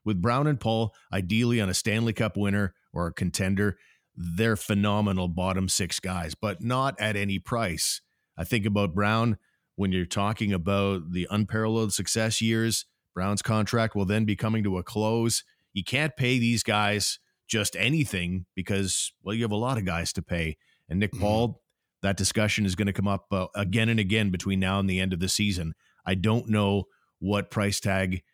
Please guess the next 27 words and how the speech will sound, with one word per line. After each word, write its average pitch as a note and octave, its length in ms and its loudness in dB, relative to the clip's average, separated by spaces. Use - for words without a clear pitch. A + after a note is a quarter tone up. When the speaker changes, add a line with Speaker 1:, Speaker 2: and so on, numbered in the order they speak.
Speaker 1:
would F#2+ 220 0
be F#2+ 160 2
too G2+ 240 0
high, G2+ 300 2
but F#2+ 360 0
it's, - 340 -4
uh, F2+ 300 -2
I'm, G#2 180 0
I G2+ 80 0
mean, G#2+ 140 2
I'm G#2 80 2
not A2+ 220 0
tripling B2 440 2
his G#2 180 2
salary G#2+ 640 2
in F#2+ 100 2
the G2+ 120 4
off G#2 180 0
season. A2 480 0
I G#2 80 -2
just G#2+ 240 -2
can't. A#2 420 0
Speaker 2:
No, C3 200 4
he's, G3 160 0
he's A3 260 -2
gonna E3 200 4
look D3 220 2